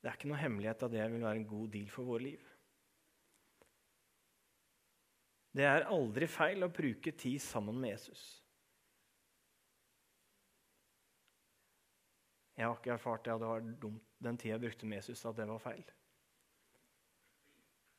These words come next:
Kommer du på noen som angrer på den tiden du brukte med Jesus?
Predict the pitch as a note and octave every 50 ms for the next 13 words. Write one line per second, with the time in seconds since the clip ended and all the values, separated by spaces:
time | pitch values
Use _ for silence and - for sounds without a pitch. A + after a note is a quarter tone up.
0 | _ _ _ _ _ _ _ _ _ _ _ - _ - - - _ _ _ _
1 | _ _ _ _ _ _ _ _ _ _ _ _ _ _ _ _ _ - - -
2 | G#2+ G#2 G#2 C3 - - B2 A#2 A#2 B2 D3 C3+ - - - _ _ - - B2+
3 | B2+ - C3 A#2+ A2 G#2 G#2 - A2+ A2 A2 - A#2+ A2+ A2 A#2 A#2+ A#2 G#2+ -
4 | A#2 A2+ A2 G#2 A#2 D3+ G3 A#3 - -